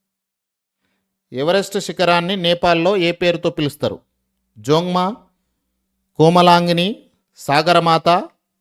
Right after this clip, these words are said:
చోగోరి. ఆన్సర్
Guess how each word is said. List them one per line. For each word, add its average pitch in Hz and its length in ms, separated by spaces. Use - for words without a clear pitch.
చోగోరి. 151 480
ఆన్సర్ 165 260